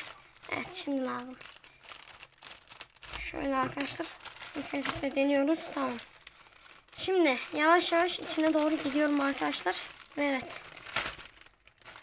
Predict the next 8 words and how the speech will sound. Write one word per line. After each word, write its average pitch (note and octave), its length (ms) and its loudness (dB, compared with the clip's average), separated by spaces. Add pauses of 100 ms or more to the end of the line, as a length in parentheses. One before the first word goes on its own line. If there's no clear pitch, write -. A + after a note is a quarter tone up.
(200)
İşte - 260 0
bu C#4+ 360 2
görünüyor C#4 400 8
yavaş C#4+ 380 6
yavaş. C4 160 -4 (1400)
Ve D4 220 4 (100)
evet. B3 640 -4 (760)
İşte - 300 2